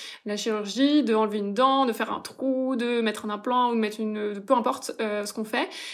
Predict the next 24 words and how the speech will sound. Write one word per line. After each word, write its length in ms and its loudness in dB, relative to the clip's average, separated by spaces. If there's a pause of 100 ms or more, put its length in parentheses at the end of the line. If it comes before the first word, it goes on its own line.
(140)
ben, 560 4
souvent, 560 4
quand 160 4
on 60 -4
fait 100 -6
un 140 0
trou 260 2
et 60 2
qu'on 120 -2
le 60 0
rebouche, 480 -2
il 40 2
y 20 2
a 80 0
des 160 0
bactéries 480 -2
qui 240 -4
se 180 -4
logent 420 2
dans 140 -2
le 120 -2
creux 340 2 (420)
on 100 4
rebouche 440 4